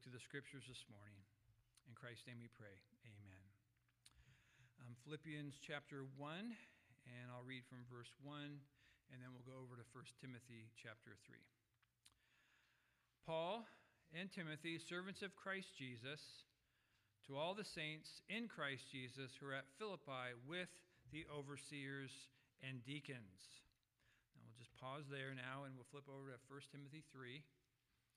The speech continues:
First Timothy three, and I'll read from verse one.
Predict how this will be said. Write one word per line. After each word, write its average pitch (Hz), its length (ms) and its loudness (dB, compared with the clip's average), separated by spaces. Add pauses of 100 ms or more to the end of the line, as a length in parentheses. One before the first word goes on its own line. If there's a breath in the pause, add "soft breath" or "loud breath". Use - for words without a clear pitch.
(480 loud breath)
First 127 220 -8
Timothy 139 320 -2
three, 135 400 0 (180)
and 127 80 -4
I'll 127 160 -2
read 127 160 -2
from 127 160 -6
verse 117 300 -4
one. 117 240 -10